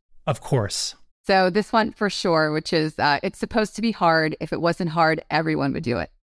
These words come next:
Speaker 1: Oh, love it. Love it. Okay. What is one popular thing or activity besides, you know, growing brands ridiculously fast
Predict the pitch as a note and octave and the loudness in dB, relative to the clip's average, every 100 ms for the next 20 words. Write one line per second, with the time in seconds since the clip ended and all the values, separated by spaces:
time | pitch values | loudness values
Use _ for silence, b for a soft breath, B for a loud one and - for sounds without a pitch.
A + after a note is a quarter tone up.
0 | _ - D3 C#3 C#3 B2 A2+ B2 B2+ C3 | _ -8 -4 0 0 -2 -4 -4 0 2
1 | B2 C3 B2+ C3+ A#2+ A#2 - - C#3+ A#2+ | 2 0 2 0 2 -2 -4 -2 0 -2
2 | - B B B D3 A3 B3 G3 D#3+ F3+ | -10 B B B 4 4 4 4 6 6
3 | A3 B3 - - G3 A#3 A3+ G#3+ F#3 F3+ | 6 2 0 2 0 2 4 4 4 4
4 | F3 F3 F3 - E3 F#3+ F3+ - - D3 | 4 2 0 2 4 6 4 2 2 4
5 | C3+ B2+ C#3 - B B C#3+ D3 - F3+ | 4 2 0 -6 B B 2 2 4 4
6 | G3 E3+ - - D#3 C#3 A#2+ E2+ C3 A#2 | 4 2 -2 -4 0 0 0 -6 -8 2
7 | D3 E3 E3+ D3+ C3 D#3 D#3 A#2+ C3 C#3 | 4 6 6 4 2 2 2 0 0 2
8 | C#3 B2 B2 C3 A2 A#2+ - - | 2 4 4 4 2 2 0 -8